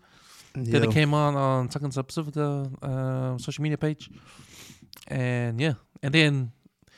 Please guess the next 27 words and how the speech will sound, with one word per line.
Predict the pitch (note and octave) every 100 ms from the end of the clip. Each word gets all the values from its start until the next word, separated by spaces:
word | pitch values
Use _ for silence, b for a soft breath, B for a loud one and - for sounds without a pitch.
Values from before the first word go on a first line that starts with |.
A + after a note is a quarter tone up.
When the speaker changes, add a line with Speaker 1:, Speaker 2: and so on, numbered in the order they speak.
| b b
Speaker 1:
since | - D#3 -
then, | F3 E3+ D#3+ D3+ - - -
Charlie's | D3+ D3 B2+
been | D3
on | D3 C3
social | D#3 C#3
media | D3+ D3
talking | - D3+ D#3
about | C#3+ C#3+ C#3 C3
his | C3+
brother | D3+ C#3+ C3+
going | D3 C#3+
to | - -
jail | D3+ D3+ C#3+
and | B2+ A#2+ b b b b b b -
bringing | C3 D3+
up | D#3
some | C#3+ C#3
other | D3
stuff | - C3+ A#2+ -
that's, | - - - - - - - - - _ _ _ -
sounds | G3 G#3
to | F#3
me, | F3 E3+ D#3+ D3 b b b b b b b - - _ _ _ _ _
he | -
was, | D#3+
like, | E3 D3+